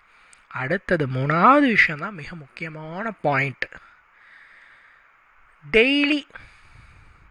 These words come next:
உங்களோட முகத்தை கண்ணாடியில பார்த்து ரெண்டு புருவ மத்தியிலையும் கொஞ்சமா சந்தனம் அல்லது மஞ்சள், சந்தனம்னா கட்டை வாங்கிக்கோங்க,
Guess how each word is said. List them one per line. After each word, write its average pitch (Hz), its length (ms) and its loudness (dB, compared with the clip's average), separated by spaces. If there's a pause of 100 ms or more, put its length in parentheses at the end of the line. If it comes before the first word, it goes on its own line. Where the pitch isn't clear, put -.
(1120)
உங்களோட 175 360 -4
முகத்தை 160 420 -6 (640)
கண்ணாடியில 165 600 -6
பார்த்து - 320 -14 (760)
ரெண்டு 240 380 -12 (160)
புருவ 262 380 -8
மத்தியிலையும் 180 720 -8 (800)
கொஞ்சமா 208 440 -6 (360)
சந்தனம் 254 580 -4 (120)
அல்லது 170 360 -4
மஞ்சள், 127 460 -10 (520)
சந்தனம்னா 175 720 -8
கட்டை - 300 -6
வாங்கிக்கோங்க, 143 540 -6